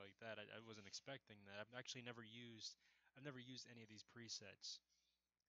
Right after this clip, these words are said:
To be honest with you, I've never even used a preset in my life, except for up to this point. Unless you wanna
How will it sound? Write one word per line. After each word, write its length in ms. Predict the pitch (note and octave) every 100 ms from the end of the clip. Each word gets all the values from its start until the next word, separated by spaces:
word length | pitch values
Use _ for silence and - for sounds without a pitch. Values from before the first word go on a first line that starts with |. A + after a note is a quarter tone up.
| _ _ _ _ _ -
To 20 |
be 140 | A#2+ B2
honest 320 | C3+ C#3 C#3
with 80 | A#2+
you, 80 | A#2
I've 160 | A2+
never 160 | A#2 A#2+
even 160 | A2 G#2+
used 240 | A2 G#2+ -
a 20 |
preset 320 | A#2+ G#2+ - G#2
in 80 | G2+
my 80 | F#2+ G2
life, 320 | G#2 - - - _ _ _ -
except 320 | B2 - A2+
for 160 | A#2 A2
up 160 | -
to 80 | -
this 160 | G#2 -
point. 400 | - A#2+ G2+ - _ _ _ _ _ _ - - _ _ _ _ _ A2+
Unless 240 | A#2 -
you 20 |
wanna 140 | A2+